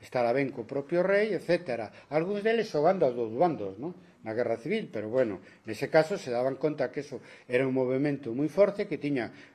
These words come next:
un apoio social moi maioritario en Galiza, se meteron.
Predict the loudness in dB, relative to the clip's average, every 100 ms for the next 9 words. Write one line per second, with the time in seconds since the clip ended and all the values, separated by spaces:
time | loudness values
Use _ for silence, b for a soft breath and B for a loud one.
0 | -6 2 2 6 4 4 -4 2 2 2
1 | -2 0 0 0 0 0 2 0 -2 -8
2 | -10 -6 0 2 2 0